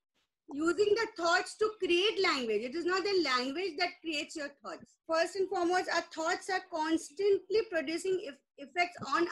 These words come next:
our inner planes. What is our inner planes? Is one is part of the body, that the five koshas, and the other part is our environment. It is constantly impacting that, whatever we think,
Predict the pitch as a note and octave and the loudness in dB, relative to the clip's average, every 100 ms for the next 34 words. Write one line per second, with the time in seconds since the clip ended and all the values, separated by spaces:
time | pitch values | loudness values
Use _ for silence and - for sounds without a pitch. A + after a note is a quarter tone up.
0 | C4 D4 F4 D#4 C#4 C4+ B3 D#3 D4 - | 2 4 4 2 0 -2 -6 -8 -8 -12
1 | - _ _ _ _ _ _ _ _ _ | -20 _ _ _ _ _ _ _ _ _
2 | _ C#4+ D#4+ G4 G4 G4 F#4+ F#4+ F#4+ G4 | _ -4 -2 0 0 2 2 2 0 0
3 | G4+ F#4 D#4+ F4 F#4 F4+ F4+ E4 E4 D4 | 0 -2 0 2 2 0 2 2 0 -4
4 | D4 C4+ B3 C#4 E4+ - _ _ _ _ | -4 -2 -4 -2 -6 -10 _ _ _ _
5 | _ C4 B3+ C#4+ D4+ C#4 C#4 D#4 D4 - | _ -6 -4 -4 -2 -2 -4 -10 -12 -10
6 | C#4 D#4 D#4+ - - _ - D4 D4+ - | -6 -6 -6 -12 -20 _ -8 -6 -6 -6
7 | B3 E4 F4 E4 D#4+ E4+ F#4+ F4 - _ | 0 0 2 0 0 -2 -4 -6 -14 _
8 | _ _ - D4+ D#4 D#4 E4 E4+ F#4+ F4 | _ _ -2 -2 0 6 8 8 6 6
9 | B3 - - _ _ _ _ _ _ - | 2 -2 -8 _ _ _ _ _ _ -10
10 | E4+ G4 G#4 - - D4+ D#4+ E4+ - _ | -6 0 -2 -2 -12 -2 2 2 0 _
11 | - G#4 G4+ - - E4+ F#4 G4+ - D#4 | 0 4 4 2 -4 0 2 2 0 0
12 | E4 - F4+ F4+ - G4+ F4 B3+ E3+ - | 0 2 0 0 0 4 4 2 -4 -10
13 | B3+ B3+ D4+ - - D#4 D#4+ G4+ E4+ F#4+ | -12 -4 -2 -2 -4 -2 0 -2 0 -2
14 | - - D4 | -2 -4 -4